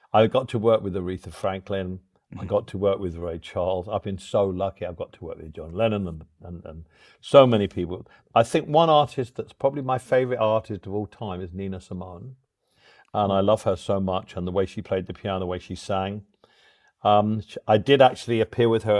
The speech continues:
Speaker 1: at the last concert, which was at Carnegie Hall, and that was the last concert she ever did before she passed away. Um, there's something about that woman that just gives me goosebumps, and if I could have done something with her,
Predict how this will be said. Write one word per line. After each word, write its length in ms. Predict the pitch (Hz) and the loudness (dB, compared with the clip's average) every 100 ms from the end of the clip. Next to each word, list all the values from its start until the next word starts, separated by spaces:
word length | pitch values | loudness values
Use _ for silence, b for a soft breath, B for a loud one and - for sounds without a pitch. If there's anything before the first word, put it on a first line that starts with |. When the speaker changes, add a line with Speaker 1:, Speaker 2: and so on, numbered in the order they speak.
| - | 2
Speaker 1:
at 120 | 104 | -2
the 80 | 104 | -2
last 340 | 95 98 98 | -2 -2 -4
concert, 540 | - 113 110 - 127 - | -6 -6 -6 -6 -10 -8
which 300 | 101 101 - | -10 -10 -10
was 100 | 90 | -8
at 120 | 95 | -8
Carnegie 460 | - 98 95 95 95 | -6 -4 -4 -6 -6
Hall, 300 | 98 107 135 | -6 -6 -8
and 140 | 101 | -8
that 80 | 104 | -8
was 100 | 120 | -8
the 100 | 104 | -6
last 260 | 98 98 - | -2 -4 -6
concert 320 | 107 95 - | -10 -10 -14
she 140 | - 95 | -12 -10
ever 140 | 92 | -10
did 300 | 87 101 151 _ _ B B - | -10 -12 -14 _ _ B B -10
before 360 | 104 - 101 | -10 -4 -4
she 120 | - | -4
passed 420 | 101 - 95 92 95 | -8 -4 -4 -4 -8
away. 360 | 87 87 110 - _ b b b b b - | -6 -6 -8 -14 _ b b b b b 4
Um, 680 | 117 117 117 120 120 120 - _ _ _ _ _ _ _ | 8 8 8 2 -4 -6 -12 _ _ _ _ _ _ _
there's 120 | - - | -8 2
something 240 | 135 135 | 4 4
about 280 | 127 139 127 | 6 6 6
that 160 | 135 | 0
woman 440 | 135 120 110 110 117 _ _ - | -2 -2 -2 -4 -8 _ _ -10
that 160 | 110 - | -10 -8
just 260 | 123 113 _ _ _ _ _ _ _ _ - _ | -6 -6 _ _ _ _ _ _ _ _ -20 _
gives 200 | 123 113 | -6 -4
me 80 | 110 | -4
goosebumps, 640 | 117 113 - 92 90 - | -2 -2 -2 -8 -8 -12
and 160 | 101 107 | -8 -6
if 160 | 104 | -2
I 100 | 120 | 0
could 160 | 113 110 | 0 -2
have 120 | 107 | -2
done 220 | 113 117 | 0 0
something 340 | 117 104 98 98 | 0 -2 -2 -6
with 160 | 98 | -8
her, 220 | 92 92 | -6 -8